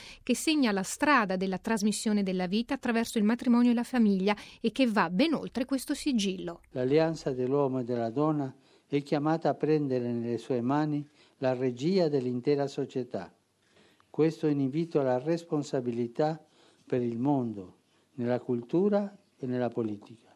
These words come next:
Speaker 2: anche nel lavoro e nell'economia, e anche nella Chiesa. Non si tratta semplicemente di pari opportunità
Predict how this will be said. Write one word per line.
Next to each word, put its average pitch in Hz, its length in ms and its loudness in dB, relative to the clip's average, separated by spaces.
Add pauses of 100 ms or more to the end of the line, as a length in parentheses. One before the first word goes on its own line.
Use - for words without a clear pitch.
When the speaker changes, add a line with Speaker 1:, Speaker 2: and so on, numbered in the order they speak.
(340)
Speaker 2:
anche 135 340 -4
nel 127 220 0
lavoro 165 600 2
e 135 120 -8
nell'economia, 110 920 -6 (720)
e 160 160 0
anche 139 560 -4 (520)
nella 113 280 -6
Chiesa. - 480 -12 (840)
Non 156 200 0
si 165 200 -4
tratta 131 400 -2
semplicemente 127 1120 -4 (360)
di 127 200 -6
pari 147 380 0
opportunità 123 960 -4